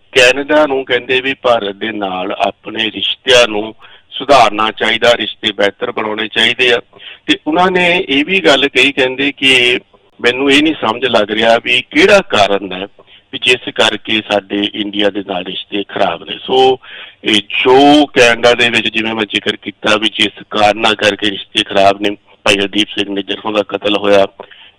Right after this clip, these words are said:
ਇਹ ਉਹਦੇ ਦੋਸ਼ ਭਾਰਤ ਸਰਕਾਰ ਦੇ ਉੱਪਰ ਲੱਗੇ, ਉਹਨਾਂ ਦੇ ਏਜੰਟਸ 'ਤੇ ਦੋਸ਼ ਲੱਗੇ। ਸੋ ਇਹ ਚੀਜ਼ਾਂ ਦਾ ਉਹਨਾਂ ਨੇ ਕੋਈ ਹਵਾਲਾ ਨਹੀਂ ਦਿੱਤਾ, ਤੇ ਉਹਨਾਂ ਨੇ ਇੱਕ ਸਵਾਲ ਖੜਾ ਕੀਤਾ, ਕਹਿੰਦੇ, "ਮੈਨੂੰ ਨਹੀਂ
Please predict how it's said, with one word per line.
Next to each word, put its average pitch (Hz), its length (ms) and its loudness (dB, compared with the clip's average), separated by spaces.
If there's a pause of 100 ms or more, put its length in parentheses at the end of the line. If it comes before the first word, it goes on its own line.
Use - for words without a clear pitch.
ਇਹ 101 180 0
ਉਹਦੇ 113 180 -2
ਦੋਸ਼ 104 340 2
ਭਾਰਤ 101 340 2
ਸਰਕਾਰ 101 380 2
ਦੇ 101 120 -4
ਉੱਪਰ 98 260 -2
ਲੱਗੇ, 98 340 -2
ਉਹਨਾਂ 101 120 0
ਦੇ 98 100 -2
ਏਜੰਟਸ 104 420 0
'ਤੇ - 160 -4
ਦੋਸ਼ 98 340 -4
ਲੱਗੇ। 98 320 0 (640)
ਸੋ 196 220 4
ਇਹ 226 180 2
ਚੀਜ਼ਾਂ 180 480 2
ਦਾ 160 200 4
ਉਹਨਾਂ 165 200 2
ਨੇ 170 100 -2
ਕੋਈ 160 160 -2
ਹਵਾਲਾ 113 520 4
ਨਹੀਂ 117 220 0
ਦਿੱਤਾ, 123 300 -2
ਤੇ 147 160 -2
ਉਹਨਾਂ 143 200 -4
ਨੇ 151 40 0
ਇੱਕ 147 80 -6
ਸਵਾਲ 117 400 2
ਖੜਾ 135 240 0
ਕੀਤਾ, 120 320 0
ਕਹਿੰਦੇ, 135 240 -4
"ਮੈਨੂੰ 123 320 -2
ਨਹੀਂ 127 120 -2